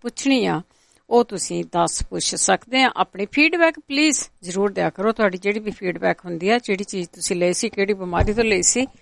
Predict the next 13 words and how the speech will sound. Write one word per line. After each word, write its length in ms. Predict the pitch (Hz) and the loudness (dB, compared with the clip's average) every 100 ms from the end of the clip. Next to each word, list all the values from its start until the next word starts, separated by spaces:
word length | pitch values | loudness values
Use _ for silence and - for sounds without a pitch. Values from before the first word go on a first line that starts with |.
| _ _ _ _ | _ _ _ _
ਉਹਦੇ 180 | 269 285 | 4 4
ਬਾਰੇ 260 | 262 208 202 | 4 4 2
ਪਲੀਜ਼ 460 | - 240 254 - | -2 0 2 4
ਜ਼ਰੂਰ 460 | 190 165 180 180 196 | 2 0 -6 -4 -4
ਤੁਸੀਂ 600 | - 185 - 185 - 170 - | -4 -6 -2 -2 0 -2 0
ਕਾਲ 260 | 185 185 | 2 4
ਕਰਕੇ 520 | 185 180 180 - 170 | 2 0 -4 -4 -2
ਸ਼ੇਅਰ 300 | 170 - 175 185 | -2 0 0 0
ਕਰ 100 | 185 | 0
ਲਿਆ 140 | 170 202 | 0 0
ਕਰੋ 260 | 202 202 - _ _ _ | -2 -6 -6 _ _ _
ਤਾਂ 180 | 185 175 | -2 -2
ਕਿ 160 | 175 | -2